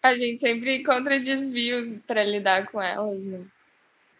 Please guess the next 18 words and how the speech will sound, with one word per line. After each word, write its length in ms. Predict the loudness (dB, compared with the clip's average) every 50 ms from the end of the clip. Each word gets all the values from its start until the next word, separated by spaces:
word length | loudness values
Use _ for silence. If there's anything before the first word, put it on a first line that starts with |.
| _ _ -4
E 100 | 4 6
esses 320 | 6 6 6 2 -2 0 0
desvios 440 | 0 0 0 2 2 2 2 4 4
são 180 | 4 4 4
os 80 | 4 2
mais 280 | 4 4 6 4 4 2
interessantes, 840 | 0 2 4 4 4 4 2 2 4 4 4 4 2 -2 -4 -4
às 180 | -4 -4 -2 -2
vezes. 500 | -2 -2 0 -2 -4 -6 -8 -10 -12 -14 _ _ _ _ _ _ _ -4
Mas 360 | 2 2 4 4 2 2 4
é 260 | 6 6 6 6 4
bem 760 | 4 2 2 2 2 0 -2 -2 -2 -4 -4 -4 -6 -8 -10 -12 -18 _ _ _ _ _ _ _ _
difícil 500 | -10 -10 -2 4 6 6 6 6 4 0
o 40 | 2
primeiro 380 | 2 2 4 6 6 6 6 6
ano 240 | 6 4 4 2
de 120 | 0 0 0
mestrado, 920 | 2 2 2 2 2 -2 2 6 8 10 10 10 10 8 6 4 0 -2